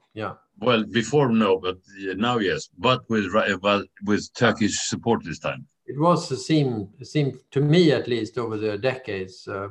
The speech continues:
Speaker 1: because I was involved also in the mid-nineties on this,
Speaker 2: Mm.
Speaker 1: uh, only a matter of time.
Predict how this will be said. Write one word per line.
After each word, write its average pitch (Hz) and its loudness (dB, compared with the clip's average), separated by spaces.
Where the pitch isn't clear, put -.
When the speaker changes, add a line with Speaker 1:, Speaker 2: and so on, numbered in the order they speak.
Speaker 1:
because 107 -10
I 120 -4
was 113 -8
involved 107 -6
also 117 -8
in 101 -8
the 104 -6
mid-nineties 101 -8
on 101 -8
this, 104 -8
Speaker 2:
Mm. 85 -8
Speaker 1:
uh, 98 -4
only 139 0
a 113 0
matter 110 -2
of 92 -8
time. 90 -8